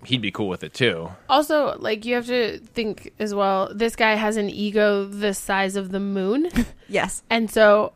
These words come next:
Speaker 2: if he does not consider emotions to be important,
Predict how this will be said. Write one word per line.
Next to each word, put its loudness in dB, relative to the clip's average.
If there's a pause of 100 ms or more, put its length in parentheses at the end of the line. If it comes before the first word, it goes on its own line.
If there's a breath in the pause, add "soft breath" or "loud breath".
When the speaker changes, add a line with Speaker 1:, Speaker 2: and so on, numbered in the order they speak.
(480)
Speaker 2:
if 2
he -4
does 2
not -2
consider -2
emotions -4
to -6
be -2
important, -4